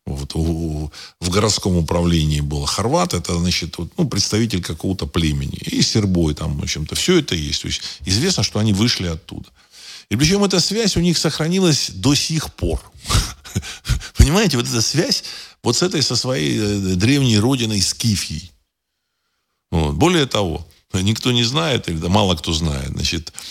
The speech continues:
Черногорией ш-, э, шесть лет управлял русский царь.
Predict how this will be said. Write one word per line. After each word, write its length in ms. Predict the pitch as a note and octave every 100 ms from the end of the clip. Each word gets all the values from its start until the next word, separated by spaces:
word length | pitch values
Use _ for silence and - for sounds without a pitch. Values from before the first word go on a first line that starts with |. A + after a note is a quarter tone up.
| - - -
Черногорией 920 | - G2+ G#2 G#2 C3+ D3+ C3 A2 F#2+
ш-, 180 | F2 F#2
э, 340 | F2+ F2 E2+ E2
шесть 360 | - A2+ -
лет 220 | A2+ C3+
управлял 540 | G2 E2+ F#2 F#2+ G#2+ - - - _
русский 340 | F#2+ G2 - -
царь. 260 | - D2